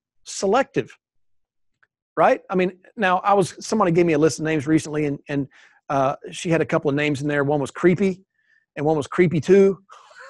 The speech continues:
<laughs> These were guys that apparently were in her phone that she did not like anymore.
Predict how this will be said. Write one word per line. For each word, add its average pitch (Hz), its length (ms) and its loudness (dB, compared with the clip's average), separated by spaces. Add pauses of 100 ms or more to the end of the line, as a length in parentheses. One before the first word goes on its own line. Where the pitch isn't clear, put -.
(180)
<laughs> - 720 -12
These 175 140 4
were 156 140 2
guys 160 440 2
that 156 100 4
apparently 165 480 2
were 156 80 4
in 165 120 2
her 175 140 4
phone 190 460 2
that 139 220 0
she 185 220 -2
did 160 180 6
not 160 220 0
like 160 280 2
anymore. 135 400 -2